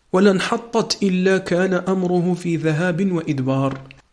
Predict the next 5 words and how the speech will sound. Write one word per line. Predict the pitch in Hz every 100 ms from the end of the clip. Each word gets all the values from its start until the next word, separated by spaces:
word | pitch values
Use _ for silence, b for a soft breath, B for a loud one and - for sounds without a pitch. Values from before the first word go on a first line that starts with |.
| _ -
ومن | 151 165 196 175
هذا | 180 226 180 165
يفرض | 196 220 - 160 139
الأجنبي | 147 147 175 151 156 156 175 175
المستعمر | 147 139 139 131 - 196 202 220